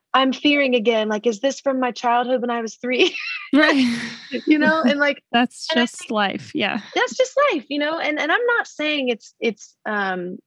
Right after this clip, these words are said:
Speaker 1: it's okay to do, like, an inner healing thing where you really go there, and that's fine with a
Speaker 2: Mm-hmm.
Speaker 1: safe, with a safe person or pastor or, you know, uh, Bible study leader or something. But, but I used to, like, literally s-, like,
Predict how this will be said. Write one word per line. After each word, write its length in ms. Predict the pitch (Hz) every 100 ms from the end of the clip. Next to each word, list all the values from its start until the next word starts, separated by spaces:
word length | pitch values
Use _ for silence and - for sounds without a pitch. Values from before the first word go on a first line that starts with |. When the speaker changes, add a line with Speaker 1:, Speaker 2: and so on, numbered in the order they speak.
| _ -
Speaker 1:
it's 160 | 269
okay 460 | 370 349 - 254 262
to 100 | 214
do, 240 | 185 208
like, 180 | 240 202
an 120 | 202
inner 200 | 196 202 190
healing 360 | 202 202 196
thing 220 | 190 196
where 100 | 190
you 160 | 196 190
really 220 | 196 202
go 240 | 190 190 196
there, 180 | 208
and 100 | 202
that's 200 | 220 -
fine 500 | - 185 185 240 254
with 120 | 254 240
a 40 |
Speaker 2:
Mm-hmm. 100 | 240
Speaker 1:
safe, 220 | 233 214
with 140 | 214 214
a 60 |
safe 360 | 208 - 220 -
person 380 | 220 202 - 214
or 120 | 180
pastor 560 | - 196 202 - 202 196
or, 260 | 185 175 - _ _ _
you 100 | 220
know, 220 | 196 160 - _ -
uh, 320 | 196 175 160
Bible 220 | 170 226 233
study 220 | 240 233
leader 280 | 226 240 220
or 60 |
something. 440 | 196 214 220 254 208
But, 180 | 185 - _ _ - _ _ _ _
but 200 | 285 277 - _ -
I 80 | 277
used 220 | 370 -
to, 80 | 508 494
like, 180 | 311 - -
literally 380 | 254 320 302
s-, 240 | 233 - -
like, 320 | 226 170 -